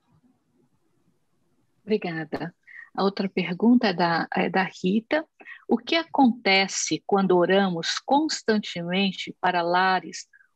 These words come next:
onde não se tem o hábito da oração e nem de pensamentos salutares? A energia da casa pode ser mudada?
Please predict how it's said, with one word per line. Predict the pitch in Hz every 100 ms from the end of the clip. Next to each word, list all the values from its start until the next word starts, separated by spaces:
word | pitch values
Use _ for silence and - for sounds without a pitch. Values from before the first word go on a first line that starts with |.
| _
onde | 220 214 214 - 202 202
não | 214 269 294
se | - 302 -
tem | 220 214 196
o | 180
hábito | 180 180 -
da | 180 180
oração | 175 175 - - 180 185 180 _ _ _ _ _
e | 220
nem | 208 220 285 - _ _
de | 294 247
pensamentos | 220 214 202 202 190 190 185 -
salutares? | 185 175 - 220 202 - - - _ _ -
A | 240
energia | 233 233 202 - 277
da | 240 202
casa | - 196 190 180 185 -
pode | 196 196
ser | - 160
mudada? | 180 175 226 226 165 175